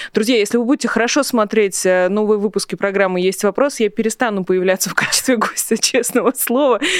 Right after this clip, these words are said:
и перестану мучить своих коллег, которые вынуждены изобретать, что же спросить у меня, о чем же интересно было бы со мной пообщаться следующие сорок минут, потому что мы немножечко опоздали, приносим за это извинения.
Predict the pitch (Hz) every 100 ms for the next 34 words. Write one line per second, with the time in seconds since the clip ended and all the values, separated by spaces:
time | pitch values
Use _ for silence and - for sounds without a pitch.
0 | 269 226 240 254 - 285 240 233 240 240
1 | - 220 226 247 220 294 - 254 214 185
2 | 208 262 233 208 196 190 175 - 240 214
3 | 208 247 240 262 226 190 - - - -
4 | - - 294 240 - 254 254 285 262 247
5 | 220 208 196 185 190 - 302 262 254 -
6 | 262 262 254 214 214 202 196 - 208 208
7 | 202 208 202 196 269 285 - 226 - 202
8 | 185 185 - 180 175 175 175 - 202 180
9 | 170 202 185 226 302 - - 175 170 185
10 | 175 170 170 - - 175 180 185 220 247
11 | 185 175 170 - 165 165 180 170 185 262
12 | 254